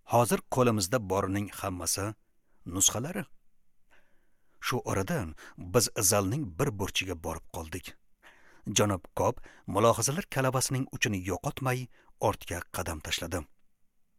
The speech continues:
"Ijozat bersangiz, savolimni boshqacha ifodalayman. Aflotun asarlarining nechta nusxasin yigirmanchi asrgacha yetib kelgani sizga ma'lum?"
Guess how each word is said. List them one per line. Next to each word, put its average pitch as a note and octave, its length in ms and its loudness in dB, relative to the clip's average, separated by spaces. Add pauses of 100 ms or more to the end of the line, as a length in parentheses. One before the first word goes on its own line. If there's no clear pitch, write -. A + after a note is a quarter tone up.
(640)
"Ijozat C#3 420 4
bersangiz, G#2 720 0 (540)
savolimni A2 680 4 (160)
boshqacha - 420 -2
ifodalayman. E2+ 640 -4 (880)
Aflotun C#3+ 540 6
asarlarining C3 640 2 (100)
nechta A2+ 420 0 (100)
nusxasin C#3+ 480 0 (360)
yigirmanchi A2 640 4 (120)
asrgacha C3+ 540 0
yetib A2+ 340 -4 (100)
kelgani F#2 520 -2
sizga F2 340 -2
ma'lum?" G#2+ 380 -2